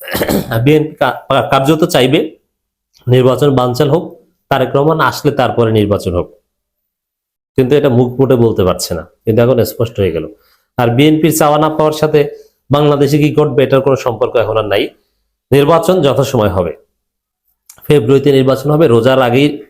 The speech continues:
নির্বাচন হবে। রোজার মধ্যেই জামাত ইসলামী সরকার কায়েম হবে এবং তার শপথ নিবে, এবং আগামী ঈদ আমরা জামাত সরকারের নেতৃত্বে করব।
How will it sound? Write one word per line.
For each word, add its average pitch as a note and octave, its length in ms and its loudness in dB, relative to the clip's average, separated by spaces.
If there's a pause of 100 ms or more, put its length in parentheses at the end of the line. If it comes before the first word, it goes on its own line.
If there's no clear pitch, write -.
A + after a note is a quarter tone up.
(160)
নির্বাচন C3 380 0
হবে। D3 380 -2 (580)
রোজার B2+ 300 2
মধ্যেই B2+ 640 0 (720)
জামাত C3+ 260 2
ইসলামী C#3+ 300 0
সরকার - 680 -4 (760)
কায়েম C3+ 260 0
হবে D#3 280 4
এবং C3+ 240 2
তার A#2+ 140 0
শপথ B2+ 420 -2
নিবে, D3 380 0 (640)
এবং A2 460 0 (100)
আগামী B2+ 360 0
ঈদ D3+ 240 2
আমরা B2+ 200 2
জামাত A#2+ 420 -2
সরকারের A2 380 -4
নেতৃত্বে - 440 -6
করব। D#2+ 240 -6